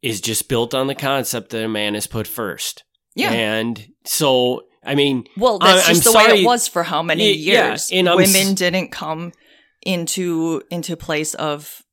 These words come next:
Speaker 2: of a hierarchy for, for how long? It's just the way it was.
Speaker 1: Right. We're,
Speaker 2: I'm being realistic
Speaker 1: women
Speaker 2: there.
Speaker 1: are still fighting for the same rights that men have
Speaker 2: Right.
Speaker 1: to this day. So, I mean, it's a shame that they weren't diagnosed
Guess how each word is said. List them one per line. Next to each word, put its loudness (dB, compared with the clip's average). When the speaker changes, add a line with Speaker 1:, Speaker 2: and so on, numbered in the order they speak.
Speaker 2:
of -8
a -6
hierarchy -8
for, -10
for -8
how -8
long? -8
It's -6
just -6
the -6
way -8
it -6
was. -10
Speaker 1:
Right. 0
We're, -2
Speaker 2:
I'm 2
being -4
realistic -2
Speaker 1:
women 4
Speaker 2:
there. 0
Speaker 1:
are 2
still 0
fighting -2
for -10
the -4
same -2
rights -2
that -6
men -4
have 0
Speaker 2:
Right. -14
Speaker 1:
to -8
this -4
day. -4
So, -2
I -2
mean, 0
it's 0
a 0
shame 2
that 0
they 0
weren't -2
diagnosed -4